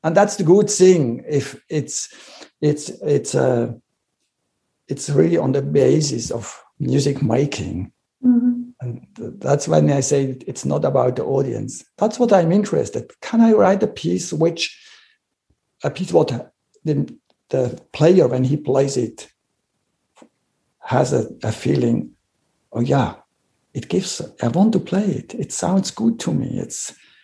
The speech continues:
Speaker 1: it's something what I can do. It's, it's a pleasure to do." And that, I said that, that is something traditional because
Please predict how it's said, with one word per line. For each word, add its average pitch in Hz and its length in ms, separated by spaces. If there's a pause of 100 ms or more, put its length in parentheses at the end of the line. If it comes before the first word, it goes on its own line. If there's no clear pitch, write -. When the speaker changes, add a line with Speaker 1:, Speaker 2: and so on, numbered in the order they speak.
(260)
Speaker 1:
it's - 160
something 202 380
what 165 160
I 160 80
can 180 300
do. 220 320
It's, - 360 (440)
it's - 160
a 170 60
pleasure 208 420
to 131 160
do." 131 420 (540)
And 156 160
that, 190 280
I 170 120
said 175 240
that, 160 320
that 175 180
is 180 180
something 165 380
traditional 156 600
because 151 360